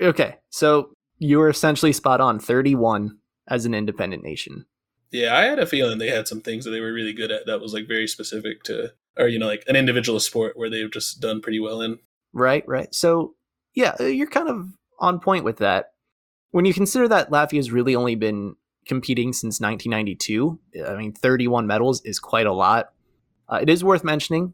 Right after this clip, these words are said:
Speaker 1: that Latvia won three medals back in the nineteen thirties when they were briefly independent. But yeah, a lot of Latvia's medals in the summer games come from, like, a wide variety of things. There wasn't one standout event, but they've won ten medals at the winter games,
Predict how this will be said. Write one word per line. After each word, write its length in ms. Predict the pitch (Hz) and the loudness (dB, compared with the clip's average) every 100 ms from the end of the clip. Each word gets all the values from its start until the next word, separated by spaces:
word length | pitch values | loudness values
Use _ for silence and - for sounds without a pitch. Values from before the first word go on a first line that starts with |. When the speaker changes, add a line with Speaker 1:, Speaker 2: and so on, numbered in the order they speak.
| _ | _
Speaker 1:
that 180 | - 123 | -2 0
Latvia 360 | 120 117 135 117 | 2 0 2 2
won 280 | 110 107 95 | 2 0 -2
three 300 | - 123 120 | -2 0 2
medals 400 | 113 113 107 - _ | 2 2 0 -4 _
back 320 | 123 110 107 - | 0 0 -2 -6
in 80 | |
the 80 | 117 | -6
nineteen 440 | 110 104 104 107 104 | -4 -4 -6 -6 -2
thirties 460 | 113 120 170 170 | 0 0 -2 -2
when 100 | 117 | -2
they 120 | 113 | 2
were 80 | 104 | 2
briefly 340 | 101 107 117 98 | 0 -4 -4 -6
independent. 640 | 104 - 113 110 151 160 _ _ _ _ _ _ _ - | -6 -4 -6 -4 -4 -6 _ _ _ _ _ _ _ -2
But 160 | 131 | 2
yeah, 140 | 170 - | 2 0
a 60 | 127 | 0
lot 300 | 120 190 269 | 2 2 2
of 100 | 269 | 2
Latvia's 420 | 233 240 214 180 | 2 2 0 2
medals 480 | 147 175 196 190 - _ _ _ - | 2 2 2 0 -6 _ _ _ 0
in 80 | |
the 80 | 135 | 2
summer 320 | - 233 262 | 2 2 4
games 400 | 175 147 120 - | 2 2 0 -4
come 200 | - 202 | -2 0
from, 160 | 190 160 | 2 2
like, 200 | 123 101 - | 0 -2 -6
a 80 | 104 107 | -8 -6
wide 340 | 117 120 135 117 | 0 2 2 0
variety 420 | 117 110 107 95 | 2 2 2 -2
of 60 | |
things. 280 | - 101 - | -6 -10 -2
There 100 | 139 | 2
wasn't 280 | 147 143 135 | 4 2 -2
one 240 | 117 120 110 | -2 -2 -2
standout 500 | - 113 113 107 101 | 0 0 2 2 2
event, 560 | 95 101 92 82 - - _ _ _ _ 120 - | -2 -2 -4 -8 -14 -18 _ _ _ _ -10 2
but 360 | 196 135 101 - _ | 4 4 0 -6 _
they've 240 | 147 139 131 | 0 2 4
won 300 | 165 156 139 | 2 2 -2
ten 480 | - 196 214 214 165 | -2 2 2 0 0
medals 420 | 135 135 131 - | 2 2 2 0
at 180 | 113 110 | -4 -4
the 80 | 131 | -2
winter 400 | 101 135 123 107 | -2 -2 -2 -2
games, 640 | 98 101 95 98 - - | -2 -4 -4 -4 -6 -6